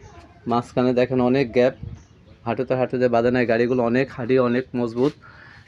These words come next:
এটা সিটের হুটের ইয়া দেখেন, সিলিং। এটা চাকা, এটা স্পেয়ার গাড়ি, পিছনের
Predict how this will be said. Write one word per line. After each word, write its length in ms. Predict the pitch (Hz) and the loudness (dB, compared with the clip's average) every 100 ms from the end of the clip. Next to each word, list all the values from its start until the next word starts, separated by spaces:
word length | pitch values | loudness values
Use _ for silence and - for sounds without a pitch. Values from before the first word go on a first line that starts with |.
| - | -2
এটা 300 | 113 117 110 - - - - - - - - - - - - - - | 0 0 -2 -8 -20 -20 -20 -20 -20 -20 -20 -20 -20 -20 -20 -20 -18
সিটের 440 | - 131 131 131 - - - - _ - - - | -6 -2 0 0 -4 -20 -20 -20 _ -20 -16 -6
হুটের 280 | 123 135 123 | -2 2 4
ইয়া 180 | 127 | 4
দেখেন, 340 | 120 123 135 156 - - - - | 4 0 0 -4 -8 -20 -20 -18
সিলিং। 380 | - 120 113 147 - - - - - - - - - - - - - - - - | -4 -2 0 -2 -8 -18 -20 -20 -20 -20 -20 -20 -20 -20 -20 -20 -20 -20 -20 -6
এটা 260 | 123 123 120 - | 0 2 2 2
চাকা, 360 | 123 - 127 170 - - - - - - - | -2 0 -2 -2 -12 -20 -20 -20 -20 -14 -4
এটা 300 | 110 117 120 | 2 2 2
স্পেয়ার 340 | - 135 131 | 0 0 2
গাড়ি, 280 | 120 120 175 - - - - - - - - - - - | 4 2 2 -4 -20 -20 -20 -20 -20 -20 -20 -20 -20 -14
পিছনের 420 | 127 120 123 127 | -8 -2 0 0